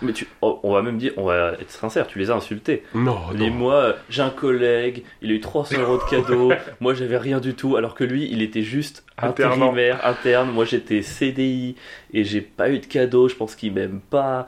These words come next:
Speaker 1: je pense que, en plus, ma
Speaker 2: Non.
Speaker 1: meuf, elle bosse à l'école, donc c'est-à-dire
Speaker 2: J'avoue.
Speaker 1: qu'elle m'a, elle m'a oublié, elle est trop nulle, je vais me séparer, et en fait
Speaker 2: Et en fait, euh, j'ai eu un vrai pot de départ la veille de mon départ. Et j'ai eu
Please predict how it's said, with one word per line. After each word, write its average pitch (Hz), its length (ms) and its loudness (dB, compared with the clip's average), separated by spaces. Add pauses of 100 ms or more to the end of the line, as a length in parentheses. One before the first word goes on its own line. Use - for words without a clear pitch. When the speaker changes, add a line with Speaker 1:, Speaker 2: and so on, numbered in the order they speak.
(120)
Speaker 1:
je - 220 -6
pense 127 180 0
que, 131 60 4 (200)
en 117 40 -2
plus, 135 220 -4
ma 113 160 4
Speaker 2:
Non. 101 40 0
Speaker 1:
meuf, 139 240 2
elle 104 140 -2
bosse 120 220 -4
à 104 40 0
l'école, 127 360 0
donc 135 80 2
c'est-à-dire 131 400 2
Speaker 2:
J'avoue. 208 120 2
Speaker 1:
qu'elle 113 120 -4
m'a, 185 220 0 (220)
elle 113 140 0
m'a 104 260 0
oublié, 127 640 2
elle 104 100 2
est 98 100 -4
trop 123 320 2
nulle, 123 280 0
je 110 140 -2
vais 92 40 0
me 92 60 -6
séparer, 117 580 0
et 104 80 -4
en 98 80 -2
fait - 400 -4 (140)
Speaker 2:
Et 120 100 4
en 110 80 0
fait, 113 460 0
euh, 95 260 4 (140)
j'ai 98 160 0
eu 104 80 6
un 87 160 2
vrai 131 340 0
pot 123 240 2
de 110 80 -10
départ 113 300 2
la 101 100 2
veille 95 160 0
de 98 80 0
mon 95 160 2
départ. 87 380 -2 (400)
Et 92 120 -6
j'ai 90 160 -6
eu 87 160 -4